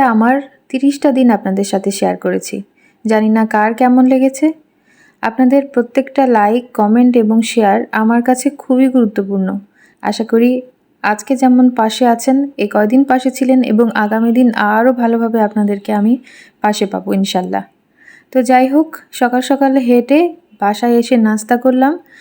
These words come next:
তো নাস্তা শেষ করে আমি আজকে পাখি কিনতে যাব। তার আগে যেটা বলতে চাই, আমার দুইটা পাখি ছিল, ঘুঘু পাখি। তো তার মধ্যে একটা পাখি গতকাল হঠাৎই অসুস্থ হয়ে গেছে এবং হঠাৎ করেই মারা গেছে। কোনো কারণই জানি না,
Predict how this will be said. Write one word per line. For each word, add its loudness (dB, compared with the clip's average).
তো -4
নাস্তা 2
শেষ 0
করে 4
আমি 2
আজকে -2
পাখি 0
কিনতে 2
যাব। 0
তার -2
আগে -2
যেটা -2
বলতে -2
চাই, -2
আমার 2
দুইটা 2
পাখি 0
ছিল, 0
ঘুঘু 0
পাখি। -2
তো 0
তার -2
মধ্যে 2
একটা -2
পাখি 0
গতকাল 0
হঠাৎই -2
অসুস্থ -2
হয়ে 2
গেছে 0
এবং 2
হঠাৎ -2
করেই 4
মারা 2
গেছে। -6
কোনো 0
কারণই 2
জানি 4
না, 4